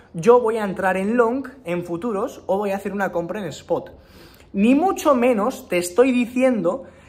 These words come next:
que tú debas hacer lo mismo, y menos en futuros. O sea, una persona que no sabe operar futuros,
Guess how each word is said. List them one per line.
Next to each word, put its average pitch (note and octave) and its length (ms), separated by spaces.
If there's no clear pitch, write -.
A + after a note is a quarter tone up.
que F#3+ 180
tú C#4 240
debas A#3+ 320
hacer G3 240
lo E3+ 140
mismo, G3+ 460
y A3 160
menos C4+ 520
en G#3+ 240
futuros. G#3 600
O - 20
sea, F3 140
una A3+ 140
persona C4 320
que E3+ 100
no E3 100
sabe G#3 220
operar A3 280
futuros, A3+ 540